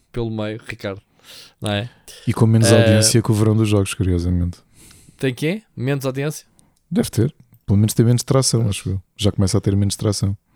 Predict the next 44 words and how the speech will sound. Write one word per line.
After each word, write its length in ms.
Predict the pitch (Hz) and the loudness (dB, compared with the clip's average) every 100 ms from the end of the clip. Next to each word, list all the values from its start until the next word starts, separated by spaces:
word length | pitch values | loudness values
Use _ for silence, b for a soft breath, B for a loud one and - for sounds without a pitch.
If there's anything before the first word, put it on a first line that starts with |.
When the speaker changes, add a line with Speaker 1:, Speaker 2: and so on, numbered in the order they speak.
| B B B - | B B B -6
Speaker 1:
Pá, 100 | 139 | -6
pelo 380 | 131 117 110 | -8 -16 -12
menos 240 | 101 104 110 | -10 -10 -12
não, 380 | 143 117 117 120 | -12 -10 -8 -6
não, 260 | 120 123 | -6 -8
não 140 | 139 123 | -8 -4
vais 180 | 127 | -4
para 140 | - 131 | -4 -6
a 20 | |
Twitch 360 | - 135 127 135 | -4 -8 -6 -6
ver 120 | 139 | -4
os 140 | 143 | -4
Oscars 400 | 127 113 110 101 | -6 -6 -8 -10
ainda, 360 | 107 104 98 98 | -10 -10 -12 -16
portanto. 460 | - - 95 95 127 | -18 -16 -16 -14 -8
E 140 | 123 | -6
havia 180 | 120 147 | -4 -4
muita 360 | 143 165 170 143 | -2 -4 -4 -4
gente 300 | 131 131 131 | -6 -8 -10
a 20 | |
queixar-se, 560 | 143 123 127 120 117 | -8 -6 -4 -6 -8
pá, 220 | - 110 98 | -12 -12 -12
porque 500 | - - 104 104 - B B B B | -16 -18 -16 -16 -18 B B B B
eu, 340 | - - - 156 | -18 -16 -14 -12
eu 180 | - 160 | -2 0
até, 200 | 170 202 180 - _ _ - | 2 0 -2 -6 _ _ -16
até, 300 | 131 175 147 | -8 -8 -6
até, 480 | - 156 151 135 123 _ _ _ _ _ _ _ _ _ | -4 -2 -2 -6 -14 _ _ _ _ _ _ _ _ _
até 260 | - - 175 | -12 -4 -2
vi, 320 | 135 151 151 | -2 -8 -10
vi 260 | 135 113 151 | -12 -6 0
o 640 | 143 131 117 107 - 143 143 | 0 0 -6 -12 -16 -16 -12
R 220 | 135 131 | -8 -8
T 120 | - | -8
P, 220 | 127 139 127 | -10 -8 -8
isto, 260 | 113 - 139 127 107 | -8 -14 -20 -20 -20
quem 180 | - 110 | -16 -16
te-, 120 | 123 | -14
quem 180 | - 113 | -14 -10
teve 200 | 113 107 | -10 -8
os 60 | |
direitos, 340 | 107 110 123 - | -6 -6 -6 -10
já, 160 | 101 | -16
já 380 | 104 101 101 104 | -12 -12 -12 -16